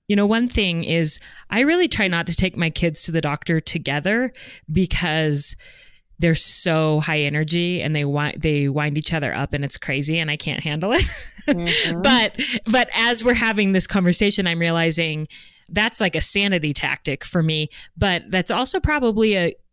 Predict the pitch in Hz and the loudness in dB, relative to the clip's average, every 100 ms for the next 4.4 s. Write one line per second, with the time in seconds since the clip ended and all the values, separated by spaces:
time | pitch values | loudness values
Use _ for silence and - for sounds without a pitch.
0 | - 180 220 202 220 226 208 156 196 196 | -4 0 2 2 2 2 2 2 4 4
1 | - 175 190 196 185 170 180 170 151 156 | 2 0 4 4 4 2 2 2 0 -2
2 | 156 151 143 160 143 175 160 165 160 156 | 0 -2 -2 -2 0 0 0 0 0 0
3 | 143 147 156 175 240 233 254 240 240 254 | 0 0 -2 0 0 0 0 0 0 0
4 | 247 247 247 | 0 0 0